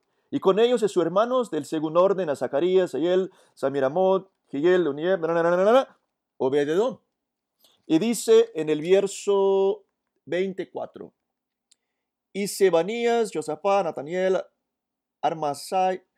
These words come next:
es difícil hablar esto en portugués, imagínate en español, eh, "tocaban las trompetas, y delante de, de la arca de Dios, Obed-edom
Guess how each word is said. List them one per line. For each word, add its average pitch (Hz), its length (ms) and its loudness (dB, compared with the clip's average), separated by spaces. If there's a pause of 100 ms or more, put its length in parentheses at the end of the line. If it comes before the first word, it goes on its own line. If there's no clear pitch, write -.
(240)
es 131 100 -12
difícil 156 340 -8
hablar 143 200 -8
esto 147 120 -12
en 123 60 -16
portugués, 120 340 -14
imagínate 110 380 -14
en 107 60 -12
español, 98 340 -14 (640)
eh, 151 460 -2 (680)
"tocaban 208 480 2
las 160 180 -4
trompetas, 190 920 -6 (1400)
y 160 100 -6
delante 208 340 2
de, 175 300 -2 (560)
de 143 140 -4
la 165 180 6
arca 190 240 2
de 143 140 0
Dios, 147 580 -4 (320)
Obed-edom 160 1200 2